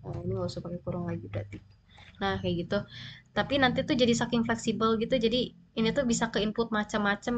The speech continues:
gitu. Kalau teman-teman lihat tuh, tuh, kan ini diantepin aja sih mouse-nya, terus teman-teman lihat tuh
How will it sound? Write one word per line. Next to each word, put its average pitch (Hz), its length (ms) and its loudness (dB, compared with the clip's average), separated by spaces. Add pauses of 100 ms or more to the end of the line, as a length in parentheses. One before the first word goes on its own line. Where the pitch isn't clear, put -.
gitu. 196 160 -4
Kalau 196 240 2
teman-teman 196 320 -2
lihat 190 180 0
tuh, 269 300 2
tuh, 196 160 -2 (720)
kan 233 160 4
ini 240 240 4
diantepin 196 480 2
aja 180 160 0
sih 208 160 -2
mouse-nya, 190 320 0
terus 226 240 -4 (240)
teman-teman 196 320 2
lihat 214 240 4
tuh 185 160 -4